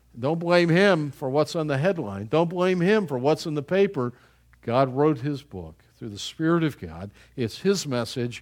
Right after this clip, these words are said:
and I'm gonna give an, an account for his, how I delivered it and worked on the training of the saints. You got a problem with the message, you got a problem with God and his word. Jesus said, "I am the way, the truth, and the life.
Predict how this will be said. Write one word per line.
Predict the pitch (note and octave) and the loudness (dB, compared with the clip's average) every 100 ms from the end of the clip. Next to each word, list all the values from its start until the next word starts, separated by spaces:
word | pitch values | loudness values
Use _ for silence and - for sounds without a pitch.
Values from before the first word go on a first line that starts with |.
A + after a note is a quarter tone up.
| _ - - | _ -20 -14
and | G2+ G#2+ | -8 -4
I'm | C3+ E3+ | -2 0
gonna | E3 | 0
give | D3+ | 0
an, | C#3 B2+ - | 0 -2 -4
an | D#3 B2 | -6 -6
account | A2+ - G#3+ F#3+ B2 G#2 | -8 -8 -4 -2 -2 -4
for | C3+ | -4
his, | A#2+ A#2+ - _ _ | -4 -4 -8 _ _
how | - F3+ D#3+ | -2 4 6
I | D3 | 4
delivered | B2+ A#2+ G#3+ F3 G#2+ | 2 2 0 2 -4
it | D#2 - _ _ _ - | -8 -18 _ _ _ -16
and | F#2+ | -2
worked | D#3 D#3 | 0 2
on | D3 | 0
the | B2 | -2
training | A2+ - F#3 E3+ | -6 -8 -6 -4
of | C#3+ | -4
the | A#2+ | -6
saints. | - G#2 B2 - - _ _ _ _ - | -10 -14 -14 -18 -20 _ _ _ _ -6
You | D3+ | 0
got | D#3 | 2
a | |
problem | D#3 E3+ D3 B2+ | 6 6 6 4
with | B2+ | 2
the | |
message, | F#3 G#3 C3 G#2 | 2 2 -2 -4
you | E3+ | -2
got | C#3+ | -2
a | |
problem | - D3+ C#3+ B2+ | 0 4 4 4
with | A2 G2 | -2 -4
God | D3+ D3 B2+ | 4 4 4
and | G2 | -4
his | A#2 - | -12 -14
word. | C#3 G2 D2+ - _ _ _ _ _ _ | -12 -12 -12 -20 _ _ _ _ _ _
Jesus | - C3+ A#2+ - | -4 -4 -4 -6
said, | B2+ A2 | -4 -4
"I | C3 C#3 D3 | -4 0 0
am | C#3+ D#3 C3 A2+ | 0 -4 -6 -4
the | G#2 | -8
way, | G2+ B2+ B2 F#2+ F2+ | -8 -6 -4 -4 -8
the | F#2 | -12
truth, | - - C3 A#2+ - | -16 -8 -6 -6 -8
and | B2 G2+ | -12 -10
the | |
life. | G2+ B2+ B2 A#2 | -6 -2 0 -2